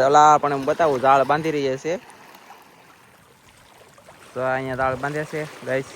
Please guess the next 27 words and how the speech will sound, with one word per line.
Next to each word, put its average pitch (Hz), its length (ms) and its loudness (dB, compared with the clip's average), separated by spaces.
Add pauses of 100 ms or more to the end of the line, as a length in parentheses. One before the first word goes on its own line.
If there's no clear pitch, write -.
(140)
તો 123 80 -10
અહીંયા 123 240 -8
જાળ 131 180 -2
બાંધે 143 200 -6
ને 131 140 -4
આપણે 131 220 -4
જવાનું 139 320 -4
છે. 170 80 -10
પછી 151 220 -12
છેલ્લે 135 240 -8
છેલ્લે 131 160 -8
ટીટમ 139 340 -8
આવે 147 200 -2
તો 143 120 -6 (120)
ભલે, 156 200 -4
ન 135 80 -6
આવે 147 220 -4
તો 131 140 -8
ભલે, 139 160 -6
બાકી 127 240 -6
ના 131 160 -4
જવાનું 139 240 -4
થાય 156 260 -8 (600)
તો - 60 -10
ઈ 127 140 -8
વાત 151 160 -2
તમને 147 220 -10